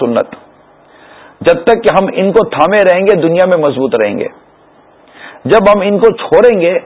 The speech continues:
تو ہم پر دشمن یوں ٹوٹے گا جیسے بھوکے دسترخوان پر ٹوٹتے ہیں۔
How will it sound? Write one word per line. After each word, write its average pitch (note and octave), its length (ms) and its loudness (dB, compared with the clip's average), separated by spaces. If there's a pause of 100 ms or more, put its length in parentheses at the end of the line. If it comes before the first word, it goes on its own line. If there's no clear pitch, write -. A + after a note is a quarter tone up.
(480)
تو - 140 -4
ہم F3 240 0
پر A3 360 2
دشمن G#3 380 -2
یوں A3+ 260 2
ٹوٹے G3+ 340 2
گا A3 140 4
جیسے F#3+ 320 2
بھوکے E3 320 0
دسترخوان F3+ 580 0
پر E3 60 0
ٹوٹتے B2 360 -4
ہیں۔ F#2+ 80 -6